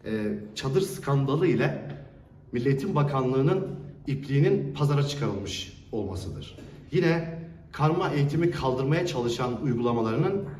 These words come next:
deşifre edilmiş olmasıdır. Okullarda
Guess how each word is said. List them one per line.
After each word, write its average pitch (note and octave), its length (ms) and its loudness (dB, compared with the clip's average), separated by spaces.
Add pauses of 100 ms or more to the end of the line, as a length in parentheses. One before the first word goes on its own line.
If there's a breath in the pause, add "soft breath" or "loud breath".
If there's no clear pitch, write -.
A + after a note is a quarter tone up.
(300 loud breath)
deşifre C#3+ 680 2 (240)
edilmiş G2+ 440 -4
olmasıdır. F#2 800 -10 (260 loud breath)
Okullarda D#3 640 2